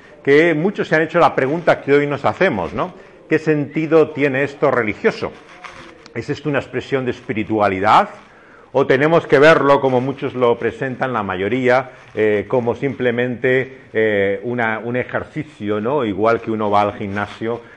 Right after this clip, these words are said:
de relajación o de concentración. ¿Cómo debemos contemplar este fenómeno, no? Entonces, eh, como en todos los temas que, que bordean el terreno religioso,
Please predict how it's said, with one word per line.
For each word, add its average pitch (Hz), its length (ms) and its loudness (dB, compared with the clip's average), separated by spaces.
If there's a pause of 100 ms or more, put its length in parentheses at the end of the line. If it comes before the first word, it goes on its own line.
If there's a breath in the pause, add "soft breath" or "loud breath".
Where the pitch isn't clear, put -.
de 98 240 -4
relajación 104 720 0
o 101 80 0
de 98 100 -2
concentración. 104 920 -4 (280 loud breath)
¿Cómo 156 280 4
debemos 147 420 4
contemplar 127 680 2
este 110 220 -4
fenómeno, 104 520 -4
no? 85 140 -10 (800 loud breath)
Entonces, 185 640 0
eh, 143 240 6
como 135 220 0
en 127 80 -4
todos 202 440 0
los 135 280 -2
temas 147 380 0
que, 113 360 0
que 123 100 0
bordean 107 600 2 (240)
el 90 440 -8
terreno 123 280 0
religioso, 135 760 -2